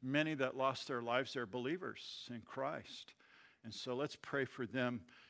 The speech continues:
and those in our fellowship that are sick. I'll mention them by name. Father, we wanna come before you this evening and, and pray for the healing of this community that suffered great loss at the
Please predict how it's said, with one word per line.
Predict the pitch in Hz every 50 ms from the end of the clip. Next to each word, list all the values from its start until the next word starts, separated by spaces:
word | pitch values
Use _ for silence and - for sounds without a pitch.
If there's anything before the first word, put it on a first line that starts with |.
| _ _
and | - 139 135 139 139 143
those | 143 147 147 135 - 165
in | 143
our | 135 127 120
fellowship | - - 156 139 139 120 - - 147 - -
that | 131 117
are | 107
sick. | - - - - 135 117 - 127
I'll | 117
mention | 107 120 127 120 - - 127
them | 117 113 117 110
by | 104 107 110
name. | 110 113 110 101
Father, | - - 147 139 147 143 160 170 165 147 117 - _ _ _ _ _ _ _ _ _ _ _ _ _ - - - -
we | 143 156
wanna | 151 143 139 131 120
come | - - 160 156 151 135
before | 127 123 - - 151 151 143
you | 139 135 135 135
this | 123 120 113 - -
evening | 147 139 139 127 131 123 113
and, | 110 107 95 - - - - - - - - - - - _ -
and | 123 110 -
pray | - - - - 151 147 151 135 127
for | 113 - - 135
the | 113
healing | - - - - 160 165 160 151 139 127 117
of | 113 107 -
this | - 120 110 - - - - - - - - - _ -
community | - 156 143 127 131 143 147 156 147 135 120 113 98 90 - _ _ _ _ _ _ _ _ _ _ _ _ _ _ _ _ _ -
that | 120 123 117
suffered | - - - - 165 165 147 - - 156 131 120 110
great | 110 143 135 139 135 131
loss | 131 131 131 131 131 117 107 - -
at | 135 - -
the | 127